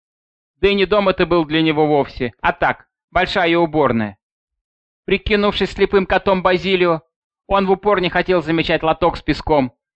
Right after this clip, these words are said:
и продолжал делать своё мокрое дело по углам. Но тут он жестоко просчитался.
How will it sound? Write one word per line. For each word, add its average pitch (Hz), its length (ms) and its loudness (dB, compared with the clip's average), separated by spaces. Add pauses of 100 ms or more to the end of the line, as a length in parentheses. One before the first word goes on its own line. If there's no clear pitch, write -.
(160)
и 190 80 -2
продолжал 185 540 0
делать 165 300 0
своё 160 220 0
мокрое 156 380 0
дело 139 260 2
по 139 200 0
углам. 127 460 0 (800)
Но 190 180 0
тут 202 360 0 (200)
он 202 180 0
жестоко 185 420 0
просчитался. 151 880 -2